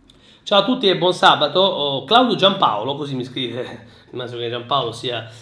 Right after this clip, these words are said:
il cognome, come il cognome del, dell'allenatore della Sampdoria, che tra l'altro, eh, "Ma sei mica parente di", no, che, mm, mi scrive da Genova, quindi, <laughs> paren-, figlio magari del, del, del, di, di, di Marco Giampaolo, che è l'allenatore della Sampdoria.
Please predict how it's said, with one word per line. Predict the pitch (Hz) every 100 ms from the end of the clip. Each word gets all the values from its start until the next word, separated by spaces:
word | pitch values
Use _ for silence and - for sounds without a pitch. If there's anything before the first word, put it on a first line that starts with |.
| -
il | - 110
cognome, | 156 220 135 98
come | 117 117
il | 113
cognome | 120 120 131 123 117
del, | 117 113 107 104
dell'allenatore | 113 113 113 127 117
della | 110
Sampdoria, | 143 156 104 101 135
che | 139
tra | 170
l'altro, | 120 110 117 113 110 - - - _ _
eh, | - -
"Ma | -
sei | 147 170
mica | 160 143
parente | 156 156 143 143
di", | 143 139
no, | -
che, | 120 117 - 131
mm, | 120 120 113
mi | 135
scrive | 139 135
da | 156
Genova, | 139 117 107 104
quindi, | 117 104 - 151 -
<laughs> | - - - -
paren-, | 147 160 135 - - _
figlio | - 208 170 151
magari | 147 160 151
del, | 139 135
del, | 139 143 135 135 139 139
del, |
di, | 131 135
di, | 139 135 127 117 117 - - _ _ 127 120 117 113
di |
Marco | 165 165 143
Giampaolo, | 175 175 127 107 107
che | 120
è |
l'allenatore | 117 135 120 131 127
della | 120
Sampdoria. | 131 123 110